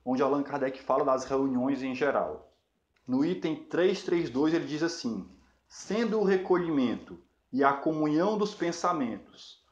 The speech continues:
as condições essenciais a toda reunião séria, fácil é de compreender-se que o número excessivo dos assistentes constitui uma das causas contrárias à homogeneidade.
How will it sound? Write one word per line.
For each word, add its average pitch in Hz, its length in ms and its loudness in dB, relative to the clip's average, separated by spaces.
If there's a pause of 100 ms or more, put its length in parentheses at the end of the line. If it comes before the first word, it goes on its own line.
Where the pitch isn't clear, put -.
(120)
as 123 200 -4
condições 156 720 -2
essenciais 139 800 2
a 113 80 4
toda 190 420 2
reunião 139 460 0
séria, 127 680 -2 (600)
fácil 202 680 2
é 156 100 6
de 151 120 -4
compreender-se 156 1200 -2 (680)
que 151 280 2
o 147 200 2
número 208 580 2
excessivo 202 880 -2
dos 196 160 -2
assistentes 135 1080 -4 (460)
constitui 175 800 -6
uma 226 320 0
das 214 320 2
causas 175 580 2
contrárias 156 880 2
à 143 120 4
homogeneidade. 143 1160 0